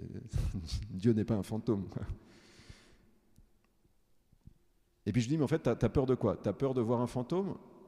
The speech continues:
ou tu as peur que s'il se passe quelque chose, ta vie change radicalement ? »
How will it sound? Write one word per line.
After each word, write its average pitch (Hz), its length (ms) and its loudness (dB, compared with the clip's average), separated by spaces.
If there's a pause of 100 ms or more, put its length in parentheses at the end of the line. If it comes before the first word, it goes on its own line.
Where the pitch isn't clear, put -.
(760)
ou 117 100 0
tu 123 200 2
as 107 80 4
peur 143 480 -2 (260)
que 101 100 -4
s'il 131 220 -4
se - 80 -8
passe 123 160 -2
quelque 110 200 -4
chose, 131 420 -4
ta 90 100 -4
vie 98 160 -6
change 92 340 -8 (2000)
radicalement ? » 95 560 -4